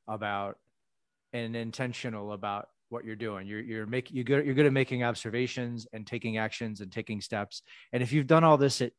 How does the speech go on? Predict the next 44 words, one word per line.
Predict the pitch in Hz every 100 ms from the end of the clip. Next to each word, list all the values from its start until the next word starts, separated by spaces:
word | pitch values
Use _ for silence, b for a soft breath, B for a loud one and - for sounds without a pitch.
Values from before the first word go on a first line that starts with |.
| _ -
thirty | - - 135 139 113 101 98 _ _ _ _ _ _ -
and | 131
then | 131
you're | 120
like, | 113
"Oh, |
I | 202
wanna | 185 147
go | 135
into | 123
movies. | 110 127 110 107
I |
wanna | 127 139
more | 131
about | 127 113 -
this." | 113
Like, | 123 B B -
y-, | 185
you're, | 190 208 - _
<laughs> | 214 196 508 587 640 -
it'll | 180 190
be | 214
fun. | 214 175
It's | 170 156
gonna | 185
be | 185
fun | 180 180 160
watching | 143 143 156 131 123 B B
what | 143 -
you're, | 143 135 127
what | 135 139
you | 139 127
do | 135 139 131
over | 120 131
the | 127
years, | 123 147 123 113 113 - b b b b 131
uh, | 127 117 113 117
and | 127 123
how, | 131 131 123 -
how | 131 127
you | 123 120
keep | - 123 -
growing. | 120 110 104 98
So | 98 110 104 101